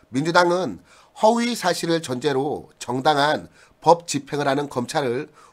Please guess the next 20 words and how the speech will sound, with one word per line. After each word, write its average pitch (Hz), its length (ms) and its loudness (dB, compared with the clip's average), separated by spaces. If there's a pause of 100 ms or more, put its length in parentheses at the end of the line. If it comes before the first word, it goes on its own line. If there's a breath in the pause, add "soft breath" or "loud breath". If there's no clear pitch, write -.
원색적으로 175 840 0
비난하기까지 135 720 -2
했다고 127 520 -4
비판했습니다. 120 880 -4 (400 soft breath)
이어서 139 600 0 (320 loud breath)
민주당의 175 760 6 (300 soft breath)
허위 233 380 2
주장의 160 460 4
근거를 131 720 -2
제시할 139 400 0
것을 143 340 -4
요구한다고 127 800 0 (200 soft breath)
몰아붙였는데 139 920 0 (520 loud breath)
지금 196 440 0
민주당이 175 580 4 (240)
이 254 160 -6
되도 185 300 6
않는 196 260 6
주장을 156 320 0
하다가 143 640 2